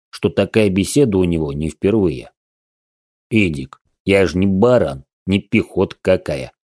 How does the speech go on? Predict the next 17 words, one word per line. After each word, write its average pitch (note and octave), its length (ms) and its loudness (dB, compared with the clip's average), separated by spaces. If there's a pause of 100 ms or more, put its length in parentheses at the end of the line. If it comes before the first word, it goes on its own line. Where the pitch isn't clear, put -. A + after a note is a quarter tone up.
(320)
Не G#2 140 4
надо G#2+ 380 2
так F2+ 220 -2
мямлить, F2 480 0
будто F2+ 360 -2
с - 140 -8
имбецилом G2+ 640 0
разговариваешь. D#2+ 840 -4 (520)
Я F2 360 2
понимаю, A2+ 640 0
что E2+ 260 -4
выбора A2 460 2
у F2+ 100 0
меня F2 280 0
всё - 200 -6
равно C#3+ 320 0
нет. C#2+ 320 -10